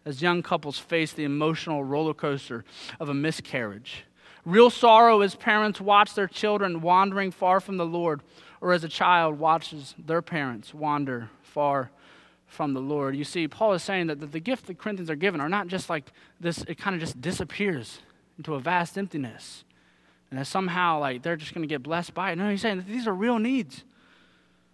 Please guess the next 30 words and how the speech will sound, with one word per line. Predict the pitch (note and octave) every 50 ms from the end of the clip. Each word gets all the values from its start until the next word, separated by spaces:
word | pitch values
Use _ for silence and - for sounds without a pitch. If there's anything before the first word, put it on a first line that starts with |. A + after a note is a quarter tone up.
| _ _ _
The | - E3+
Bible | D3+ G#3 A3+ B3+ A#3 A#3 G3+
meets | F#3 F#3 G3 G#3 B3 C4 B3 - - - - -
us | - F3 F3 - F3
where | E3 E3 F#3 G3 A3 G#3+
we | G3 F3+ E3+ D#3+
are. | D#3+ F#3 G3 G3 F3+ E3+
It | E3+
meets | F3 F3 G3 G#3+ B3+ C4 C4 -
us | A#3+ A3+ - -
in | G#3 F#3+
the | F#3
gritty | E3+ D3+ D#3+ F#3 A3+ B3 B3 A#3
realities | G#3 G3 F#3+ F#3 F#3 F#3+ G#3 A3+ A#3 A3+ G#3 G3 F#3+ F3
of | F#3+ E3+
the, | E3 D#3+ - - - - -
the | F#3 F3
weight | E3+ E3+ F#3 G#3+ A#3 B3 A#3
of | G#3
the | G3+
curse | - - - - A#3 A#3 A3+ -
of | G3+ E3+
sin | - - - A3 A#3 A#3+ A3+
that | G3+
we | F3+ G3+ G#3
still | F#3 - - - A#3 B3 B3+ A#3
all | F3+ - F3+ G#3+ A3 A3+ G#3+
struggle | - - - - A3 A#3 G#3+ F#3+ F3+ E3+
underneath | F#3+ F#3+ F#3 F3+ F#3+ A#3+ A#3+ - -
of. | C#3+ A2+ A#2 C3+